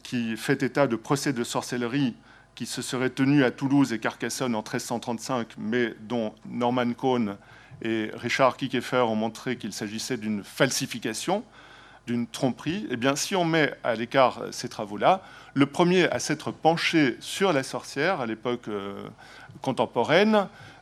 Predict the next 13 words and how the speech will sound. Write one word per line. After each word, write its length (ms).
euh, 520
le 100
premier 340
historien 580
qui 120
a 60
consacré 420
un 80
travail 460
à 80
la 140
sorcière, 520
c'est 400